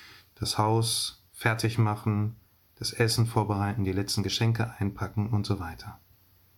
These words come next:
Um sechzehn Uhr ist der Familiengottesdienst. Das heißt, meistens bin ich so ab fünfzehn Uhr dann nebenan in der Kirche. Erstmal mit Krippenspiel. Seit drei Jahren ist unsere Tochter jetzt auch mit dabei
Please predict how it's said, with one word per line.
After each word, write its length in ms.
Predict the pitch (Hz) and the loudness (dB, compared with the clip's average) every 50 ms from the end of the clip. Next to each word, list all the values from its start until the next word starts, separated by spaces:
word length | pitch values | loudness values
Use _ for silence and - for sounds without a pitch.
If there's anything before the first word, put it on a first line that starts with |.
| _ _ _ _ - | _ _ _ _ 2
Um 120 | 127 127 | 4 4
sechzehn 460 | 123 151 - - - 185 165 147 - | 4 2 2 0 0 0 0 0 2
Uhr 320 | 135 139 147 165 180 175 - | 2 4 4 4 2 2 0
ist 160 | 143 143 - | -2 0 2
der 80 | 151 | 2
Familiengottesdienst. 1040 | - 147 143 135 123 110 101 90 90 87 - 101 - - - 98 95 98 95 - - | 2 2 2 2 2 2 2 0 -2 -4 -4 -4 -4 -2 -2 -2 -2 -2 -4 -4 -6
Das 100 | - - | -2 -2
heißt, 220 | 113 113 117 117 120 | 0 0 0 0 2
meistens 400 | 117 110 120 117 117 127 117 - | 2 2 2 2 0 0 -2 0
bin 160 | - 117 113 | 0 0 2
ich 80 | 107 | 2
so 80 | 113 113 | 0 0
ab 140 | 104 - - | -2 -4 0
fünfzehn 500 | - 165 165 156 - - - 120 113 117 | 2 2 2 2 0 -2 0 2 2 4
Uhr 220 | 120 131 147 151 | 4 4 4 4
dann 180 | 151 135 123 120 | 4 4 4 2
nebenan 480 | 104 101 98 101 98 - 110 113 120 | 2 2 0 0 0 2 2 4 4
in 140 | 117 110 104 | 4 4 4
der 120 | 104 101 - | 2 0 0
Kirche. 420 | - - 113 110 110 - - - - - _ _ _ _ _ _ _ _ _ _ - - - - | 0 0 0 0 0 -4 -8 -14 -16 -20 _ _ _ _ _ _ _ _ _ _ -20 -20 -8 -4
Erstmal 240 | - 147 - 196 175 | -2 0 2 2 2
mit 200 | 160 160 151 - | 2 2 0 -2
Krippenspiel. 720 | - - 135 - - 113 110 - - - 98 85 82 80 - - - _ _ _ _ _ _ _ _ _ _ _ _ _ _ _ _ _ | -2 0 0 2 2 2 0 0 -2 -6 -8 -10 -10 -12 -16 -18 -20 _ _ _ _ _ _ _ _ _ _ _ _ _ _ _ _ _
Seit 280 | - - 113 113 113 | 0 2 2 2 2
drei 160 | - 104 117 131 | 2 2 4 4
Jahren 400 | 123 113 117 120 135 156 156 147 | 4 4 4 4 4 2 2 2
ist 160 | - - - | 0 0 2
unsere 280 | 127 123 120 117 113 | 2 4 4 4 2
Tochter 280 | 117 - 143 - - 127 | 2 0 0 2 2 2
jetzt 240 | 123 120 117 - - | 2 2 0 0 2
auch 240 | 113 113 113 113 117 | 2 2 4 4 4
mit 340 | 117 113 113 - - - | 4 4 2 -2 -2 -2
dabei 560 | 107 101 85 95 101 110 120 127 131 131 127 | -2 -2 0 0 0 2 2 2 2 0 -2